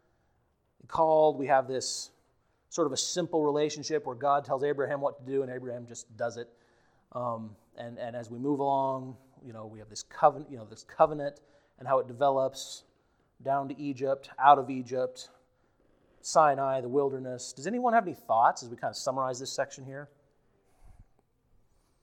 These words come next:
I've had to fly through big bits of it, but I know, <laughs> like, I just can't get through all of it, but I hope, uh,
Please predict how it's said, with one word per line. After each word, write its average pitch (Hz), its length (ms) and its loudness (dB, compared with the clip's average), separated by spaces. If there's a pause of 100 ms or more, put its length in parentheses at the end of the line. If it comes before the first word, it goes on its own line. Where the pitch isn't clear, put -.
(440)
I've 131 80 -8
had 160 120 8
to - 40 0
fly 175 320 8
through 180 160 4
big 160 240 0
bits 147 220 2
of 123 80 0
it, 127 160 -8
but 123 100 -2
I 123 80 -4
know, 135 320 -4
<laughs> - 80 -2
like, 147 260 8 (280)
I - 40 -20
just 151 160 -2
can't 175 200 0
get 160 140 -4
through 156 120 -2
all 139 240 8
of 107 100 -8
it, 107 180 -12
but 113 120 -8
I 117 60 -6
hope, 139 240 -4
uh, 110 180 0